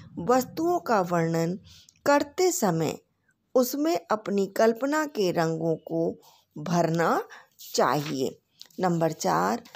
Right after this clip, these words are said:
चित्र में दिखाई दे रहे व्यक्तियों के मुख के भाव,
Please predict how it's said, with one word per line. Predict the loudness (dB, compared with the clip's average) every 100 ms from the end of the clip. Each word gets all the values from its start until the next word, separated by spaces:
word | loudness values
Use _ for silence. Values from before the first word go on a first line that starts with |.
| -20 -6
चित्र | -2 -2 -2 -2
में | 0 0
दिखाई | -2 -2 2 2 2
दे | 0 0
रहे | 2 0 0 -2 -6 -14 -20 -18 -6
व्यक्तियों | 0 0 0 -2 2 2
के | 2 0
मुख | 2 2 0 -2 -6
के | 2 2
भाव, | 2 -4 -2 0 -2